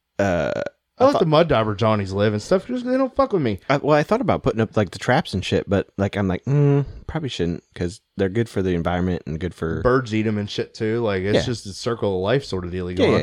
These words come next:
Speaker 1: yeah. Let 'em,
Speaker 2: And they
Speaker 1: let 'em
Speaker 2: also eat ladybugs.
Speaker 1: Yeah. Okay. They need to eat mosquitoes too.
Speaker 2: Mm-hmm.
Speaker 1: That's why I wanna get some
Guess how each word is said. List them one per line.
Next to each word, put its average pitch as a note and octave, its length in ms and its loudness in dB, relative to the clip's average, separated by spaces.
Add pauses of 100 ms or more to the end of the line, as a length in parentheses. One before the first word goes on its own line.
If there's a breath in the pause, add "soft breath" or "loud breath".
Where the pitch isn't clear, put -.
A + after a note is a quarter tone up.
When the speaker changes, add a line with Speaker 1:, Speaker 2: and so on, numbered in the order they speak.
Speaker 1:
yeah. - 80 -10
Let C#3+ 140 0
'em, C#3 80 4
Speaker 2:
And B2 80 4
they A#2 60 6
Speaker 1:
let - 100 4
'em B2 40 6
Speaker 2:
also D3 280 4
eat G2+ 180 -2
ladybugs. F#2+ 760 0 (180)
Speaker 1:
Yeah. G#2 360 -6 (420)
Okay. A#2 260 -4 (760)
They G#2 100 -2
need A#2 120 0
to G#2+ 80 2
eat G2+ 100 -2
mosquitoes G2+ 480 -4
too. G2 220 -6 (220)
Speaker 2:
Mm-hmm. A2 280 -8 (120)
Speaker 1:
That's - 140 -2
why C3+ 60 2
I A2+ 40 2
wanna G2+ 120 0
get F2+ 100 -2
some - 200 -8